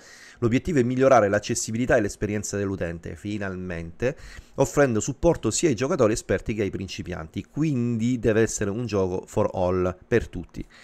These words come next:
Per quanto riguarda il rilascio e le piattaforme, Le Mans Ultimate sarà inizialmente disponibile su P C, inizialmente disponibile su P C, anche se il focus principale è sempre il personal computer,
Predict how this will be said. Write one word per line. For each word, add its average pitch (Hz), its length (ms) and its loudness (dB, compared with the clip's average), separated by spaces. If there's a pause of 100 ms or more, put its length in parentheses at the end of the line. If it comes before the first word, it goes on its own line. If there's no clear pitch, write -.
(880)
Per 127 80 2
quanto 165 220 2
riguarda 113 680 4
il 147 280 6
rilascio 135 640 4
e 113 40 2
le 107 100 2
piattaforme, 127 540 0
Le 110 100 2
Mans 120 280 0
Ultimate 110 380 -2
sarà 117 180 2
inizialmente 113 640 -4
disponibile 135 640 -4
su 95 200 -8
P 98 100 -10
C, - 260 -8 (120)
inizialmente 104 920 -4
disponibile 87 540 -8
su 113 100 -10
P 139 140 -6
C, 101 240 -8 (260)
anche 135 240 0
se 135 80 -2
il 120 60 -2
focus 101 380 -2
principale 104 560 -2
è 101 260 -4
sempre 104 720 0
il 101 440 0
personal 104 420 2
computer, 104 440 -2